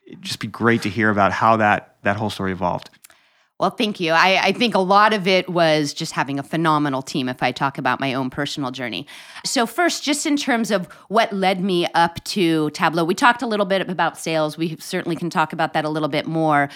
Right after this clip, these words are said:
Speaker 2: about my desire to want to help other people and also work with a company where I felt really passionate about what the mission was. And so the story of Tableau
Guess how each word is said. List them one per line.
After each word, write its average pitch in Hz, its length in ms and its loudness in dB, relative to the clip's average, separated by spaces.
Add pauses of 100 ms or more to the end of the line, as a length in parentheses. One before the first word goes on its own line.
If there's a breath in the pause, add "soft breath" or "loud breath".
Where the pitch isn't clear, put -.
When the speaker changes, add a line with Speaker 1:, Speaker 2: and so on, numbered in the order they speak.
(200 loud breath)
Speaker 2:
about 156 440 2
my 165 180 2
desire 156 420 2
to 156 300 -2 (300 soft breath)
want 185 280 2
to 165 440 0 (580 soft breath)
help 247 380 2
other 196 260 4
people 196 600 0
and 180 160 0
also 185 360 2
work 170 600 2
with 175 340 0
a 185 100 4
company 185 480 -2
where 156 180 2
I 143 100 2
felt 156 220 0
really 156 240 -2
passionate 147 760 -2
about 143 320 0
what 143 140 -6
the 139 60 -6
mission 131 400 -4
was. - 280 -4 (320 loud breath)
And 226 120 0
so 262 140 -2
the 220 120 -2
story 415 440 -2
of 190 140 -2
Tableau 185 640 0